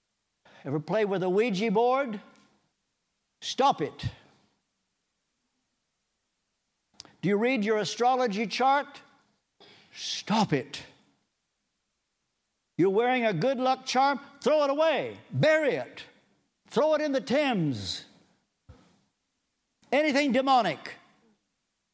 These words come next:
it's linked to the demonic world. Don't go near it. It's got to go. Well, how did Jacob know to talk like this? <laughs> It was the Holy Spirit.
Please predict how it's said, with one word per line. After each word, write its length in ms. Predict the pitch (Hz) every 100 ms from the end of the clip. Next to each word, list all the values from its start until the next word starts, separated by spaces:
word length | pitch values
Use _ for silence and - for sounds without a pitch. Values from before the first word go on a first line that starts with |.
| _ _ _
it's 200 | 139 -
linked 380 | 139 202 208 -
to 80 | 175
the 100 | 160
demonic 460 | 165 196 208 185
world. 240 | 180 190 147 - _ _ -
Don't 300 | 190 202 196 - _
go 320 | 196 214 185 - _ _ _ -
near 180 | 226
it. 300 | 185 - - - _ _ _ _ _
It's 120 | 120
got 220 | - 196
to 60 | 202
go. 540 | 170 214 202 151 104 - - _ - - -
Well, 100 | 170
how 180 | 254 269
did 160 | 208
Jacob 380 | 151 233 220 196
know 120 | 214
to 100 | 196
talk 320 | 175 208 233
like 200 | 185 147
this? 240 | - 117 131
<laughs> 0 |
It 200 | 131 190
was 120 | 156
the 140 | 135
Holy 260 | 127 190 143
Spirit. 600 | 110 - 214 180 110